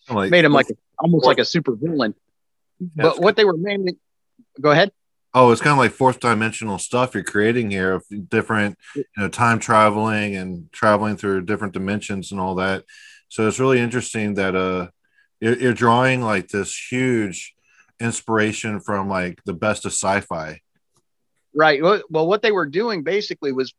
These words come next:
Speaker 2: preparing him to go back to the Earth to prepare mankind for them to return, because they were, like, the ancient ones, um, that were here before and, and were, you know, gonna come back again. So they wanted, a, like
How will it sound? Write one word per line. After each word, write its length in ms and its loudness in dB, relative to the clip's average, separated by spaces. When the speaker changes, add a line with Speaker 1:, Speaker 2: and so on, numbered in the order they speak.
Speaker 2:
preparing 340 2
him 400 0
to 80 4
go 180 4
back 280 -2
to 100 -10
the 140 -4
Earth 260 0
to 100 -8
prepare 680 -2
mankind 640 -2
for 100 -8
them 280 -2
to 80 -6
return, 640 -4
because 360 -2
they 120 2
were, 180 0
like, 220 -2
the 120 -8
ancient 400 -4
ones, 340 -10
um, 220 0
that 120 4
were 120 -2
here 240 2
before 600 0
and, 260 -2
and 380 -8
were, 240 -8
you 80 -4
know, 100 -4
gonna 220 0
come 180 -4
back 220 2
again. 460 0
So 220 2
they 140 4
wanted, 380 0
a, 380 -8
like 200 -6